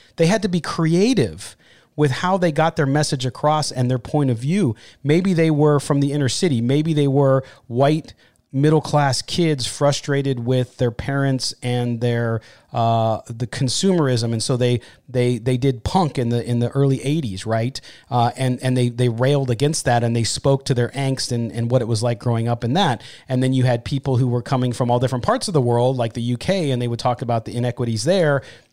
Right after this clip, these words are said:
with income and all taxes and all these other things. So, so, so that makes sense. I, I don't think the, the, the issues have changed all that much. And I think the way that younger generations talk about them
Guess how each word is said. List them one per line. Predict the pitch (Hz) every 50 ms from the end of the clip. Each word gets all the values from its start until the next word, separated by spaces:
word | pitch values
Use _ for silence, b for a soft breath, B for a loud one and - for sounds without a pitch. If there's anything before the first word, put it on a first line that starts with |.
| _ -
with | 123 127 123 127
income | 143 143 139 127 - - 120 113 117 117
and | 110 113
all | 127 127 117
taxes | - - 135 123 - - - 127 110
and | 117 117
all | 113 120
these | 113 107
other | 120 131 147 143
things. | - - 90 95 - B B B B B B B
So, | - - 170 127
so, | - - 185 156 139 B B B B
so | B - 175
that | 156 175 233 247 175
makes | 175 160 135 - -
sense. | - 247 240 156 -
I, | - 151 147
I | - 139 175
don't | 220 175
think | - - 185 156 - -
the, | 139 139 135 - 127
the, | 123 131 123 117 - -
the | 131 131 - -
issues | 156 165 - - - 151 139 131 127 -
have | - 123 104 -
changed | - - 156 151 147 143 127 -
all | - 117 123 123
that | 117 110 98 92
much. | 123 139 143 143 - -
And | 120 117
I | 110
think | - 139 123 -
the | 120
way | 113 127 123 123
that | 120 120 113 110 - B B B B _
younger | - 135 135 131 131
generations | 123 127 131 120 120 120 - 117 104 -
talk | - - - 202 254 247 -
about | 269 165 139 113 107 104 - -
them | 123 113 113 110 113